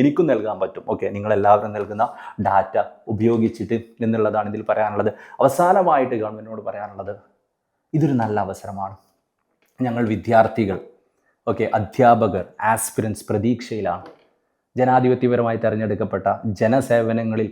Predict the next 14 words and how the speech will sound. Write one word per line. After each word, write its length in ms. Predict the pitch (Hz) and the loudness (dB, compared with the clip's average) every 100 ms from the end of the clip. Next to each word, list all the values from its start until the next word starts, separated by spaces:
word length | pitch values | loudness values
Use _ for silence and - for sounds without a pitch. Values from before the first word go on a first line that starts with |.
| 113 | 0
പ്രാധാന്യം 480 | 107 104 107 104 104 | 0 2 -2 -2 -4
നൽകുന്ന 340 | 98 101 95 95 - _ _ - | -4 -4 -6 -8 -12 _ _ -2
പുരോഗമനപരമായിട്ടുള്ള 1160 | 131 131 127 131 123 117 113 110 104 95 104 101 98 113 | 4 4 6 4 4 2 0 0 -2 -4 -2 -4 -4 -2
ഒരു 120 | 117 101 | -2 0
ഗവൺമെന്റ് 580 | 107 123 135 123 92 85 - - 104 | 4 4 4 2 0 -6 -10 -4 -2
ഇവിടെ 240 | 104 95 - - _ - | 0 -2 -4 -20 _ -8
വിദ്യാർത്ഥികളെ, 640 | 104 - 117 120 127 110 98 107 | -8 2 4 4 2 2 4 2
ആസ്പിരൻസിനെ 580 | - - 117 113 107 104 | 0 -4 -4 -4 -6 -4
മനസ്സിലാക്കി 520 | 107 113 123 110 113 101 | -4 0 2 2 2 -4
നല്ല 140 | 104 113 110 | -2 0 0
തീരുമാനമെടുത്ത് 720 | 110 120 120 107 101 95 90 - _ _ _ - 113 | 0 2 2 0 -4 -6 -8 -10 _ _ _ 0 2
ആയിരത്തി 280 | 123 123 123 | 2 0 0
തൊള്ളായിരത്തി 500 | 113 120 117 117 117 107 | 4 6 6 2 0 0
അൻപത്തെട്ട് 560 | 117 135 - 135 131 | 0 0 0 0 2